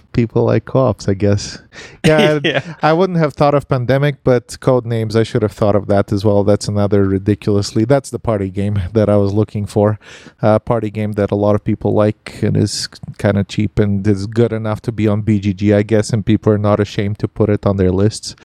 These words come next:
Speaker 2: Yeah, I think
Speaker 1: Unlike
Speaker 2: Love Letter's
Speaker 1: other
Speaker 2: kind
Speaker 1: party
Speaker 2: of,
Speaker 1: games.
Speaker 2: kind of
Speaker 1: Yeah.
Speaker 2: the party game weight, but it's, doesn't play as many people.
Speaker 1: Yeah, yeah. Love Letter, I don't, like, it's kind of a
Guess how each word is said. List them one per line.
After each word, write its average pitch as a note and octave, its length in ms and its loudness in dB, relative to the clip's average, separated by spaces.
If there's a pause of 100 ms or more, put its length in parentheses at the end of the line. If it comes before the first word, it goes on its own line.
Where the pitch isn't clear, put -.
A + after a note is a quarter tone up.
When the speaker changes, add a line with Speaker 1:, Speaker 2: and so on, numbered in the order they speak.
(400)
Speaker 2:
Yeah, B2+ 460 0
I - 140 0
think G#2 120 2
Speaker 1:
Unlike F#2+ 280 0
Speaker 2:
Love C#3 260 0
Letter's C3 240 0
Speaker 1:
other G2 180 2
Speaker 2:
kind - 240 0
Speaker 1:
party - 60 -2
Speaker 2:
of, G#2+ 80 -2
Speaker 1:
games. - 320 -6 (440)
Speaker 2:
kind C3+ 180 0
of E3 40 6
Speaker 1:
Yeah. D3+ 200 2
Speaker 2:
the B2+ 40 -2
party B2 260 0
game A#2 280 -4
weight, A#2 360 -2
but A#2 140 -2
it's, - 380 -6 (100)
doesn't A#2 280 -4
play A2 180 0
as G2 100 -4
many G2 160 -4
people. G2+ 560 -2 (380)
Speaker 1:
Yeah, B2+ 220 2
yeah. F#2 220 -8 (280)
Love C#3+ 200 0
Letter, G#2+ 320 -2
I G#2 100 2
don't, G2 560 -4
like, G#2 240 0
it's B2 160 0
kind C#3+ 180 0
of G#2+ 120 0
a F#2 80 -6